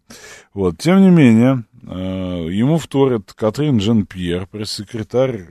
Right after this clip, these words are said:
администрации, да, э, президента С Ш А. Она говорит, что Вашингтон считает Трампа, э,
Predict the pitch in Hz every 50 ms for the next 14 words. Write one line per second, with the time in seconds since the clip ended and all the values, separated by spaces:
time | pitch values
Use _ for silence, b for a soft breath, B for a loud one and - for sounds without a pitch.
0 | 50 52 64 80 90 92 92 95 95 - - 101 95 98 98 - - - 98 92
1 | 98 110 120 139 139 123 113 - - - - 82 78 69 65 62 58 55 55 60
2 | 60 60 62 62 58 57 57 64 _ - 92 90 87 87 92 90 85 - - 98
3 | 90 - - 104 117 135 151 - b b b b b b b b b b b b
4 | 85 95 117 127 131 131 139 143 156 160 156 143 - - - 151 143 143 - -
5 | 170 156 - - 185 190 175 - - 175 147 - 196 196 196 185 160 127 98 87
6 | - - - - 87 82 82 _ - 120 139 156 175 180 175 156 - - 170 156
7 | 139 107 92 - _ _ _ _ _ _ _ _ _ _ - 98 98 104 104 107
8 | 107 104 104 98